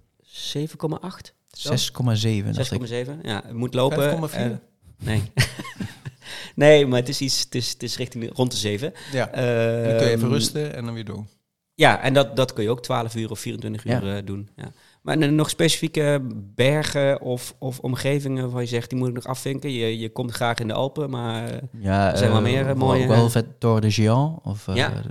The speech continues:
Speaker 2: de
Speaker 1: ja.
Speaker 2: Mozart, eh, honderd.
Speaker 1: Ja.
Speaker 2: Ja.
Speaker 1: Ja, de Mozart honderd. In
Speaker 2: Ja.
Speaker 1: Salzburg is dat toch? Eh,
Speaker 3: Ja.
Speaker 1: Salzburg
Speaker 3: Maar
Speaker 1: Align.
Speaker 3: je,
Speaker 1: Ja.
Speaker 3: noem jij nu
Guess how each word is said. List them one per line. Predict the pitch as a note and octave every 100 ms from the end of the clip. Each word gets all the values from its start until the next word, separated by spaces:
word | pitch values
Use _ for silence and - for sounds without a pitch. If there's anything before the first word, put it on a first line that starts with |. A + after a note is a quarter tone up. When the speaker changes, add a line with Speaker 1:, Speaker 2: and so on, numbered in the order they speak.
| A2+
Speaker 2:
de | A2
Speaker 1:
ja. |
Speaker 2:
Mozart, | A2+ C3 - B2+ C3+ -
eh, | A2+ A2+ A2+
honderd. | A#2 C3+ C#3+ - -
Speaker 1:
Ja. | G#2
Speaker 2:
Ja. | A2+ - _ _ _ _ _
Speaker 1:
Ja, | A3+ F3+
de |
Mozart | G2+ F#3+ A3+ D#3 C3
honderd. | C#3 G3+ A2 F#2+ - -
In |
Speaker 2:
Ja. | A2+
Speaker 1:
Salzburg | F3 F3 A#2 G#2
is | G2
dat | G#2
toch? | F3+ G#3 -
Eh, | C#3
Speaker 3:
Ja. | B2+ B2+ C3
Speaker 1:
Salzburg | C#3+ C3+ B2+ B2
Speaker 3:
Maar | B2+
Speaker 1:
Align. | B2 C3 C#3 D3
Speaker 3:
je, |
Speaker 1:
Ja. | B2 A2+
Speaker 3:
noem | E3 F3
jij | D3
nu | C#3+ C#3 C3+ -